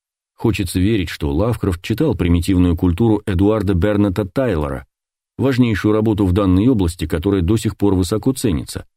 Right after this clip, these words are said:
Но доказательств в пользу этого предположения у нас нет. Впрочем, в рассказе Лавкрафта «Шепчущий во тьме» Генри Уэнтворд Экли упоминает Тайлора среди прочих авторитетных фигур из области антропологии.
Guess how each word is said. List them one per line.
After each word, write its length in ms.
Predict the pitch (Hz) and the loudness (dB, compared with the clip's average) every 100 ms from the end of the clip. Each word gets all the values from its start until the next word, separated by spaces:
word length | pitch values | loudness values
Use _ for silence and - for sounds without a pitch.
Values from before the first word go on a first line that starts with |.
| _ _ _ _ _ _ - | _ _ _ _ _ _ -2
Но 140 | 107 | 0
доказательств 680 | 95 87 98 120 117 - - _ | 0 0 -2 -2 -4 -6 -20 _
в 140 | - | -4
пользу 280 | 127 110 113 | -2 0 0
этого 220 | 107 107 | 0 0
предположения 920 | 101 104 - 104 101 104 98 95 85 _ | 0 -4 0 0 0 2 2 0 -4 _
у 100 | 85 | -2
нас 300 | 92 143 - | 0 0 -4
нет. 240 | 71 55 - _ _ _ _ _ _ _ _ _ _ | -6 -6 -14 _ _ _ _ _ _ _ _ _ _
Впрочем, 460 | - 104 92 92 85 | -4 -2 0 0 0
в 60 | |
рассказе 400 | 92 - 95 85 | 0 -2 -2 -2
Лавкрафта 640 | 92 92 - 87 - 90 - | -2 -4 -4 -6 -4 -6 -6
«Шепчущий 680 | - 101 - 85 80 - | -4 -4 -2 -6 -6 -2
во 140 | 78 80 | -2 -2
тьме» 380 | - 104 117 73 _ _ _ _ - | 0 0 0 -4 _ _ _ _ -8
Генри 400 | 85 127 123 117 | -2 0 0 0
Уэнтворд 560 | 113 123 113 107 110 - | 0 0 0 0 -2 -2
Экли 320 | 139 143 110 | -6 -2 0
упоминает 580 | 87 80 101 113 139 131 123 | 0 2 2 2 2 0 -2
Тайлора 460 | 110 92 95 113 123 | -4 0 0 0 -2
среди 320 | 104 98 113 | -2 0 0
прочих 420 | 110 104 107 110 | 0 0 0 -4
авторитетных 640 | 92 98 87 107 101 87 | -2 -2 -2 -2 0 -2
фигур 340 | - 87 123 - | 0 0 0 0
из 160 | 101 | -2
области 380 | 101 98 98 - | 0 0 0 0
антропологии. 760 | 101 101 113 143 127 82 67 | 0 0 0 0 0 0 -6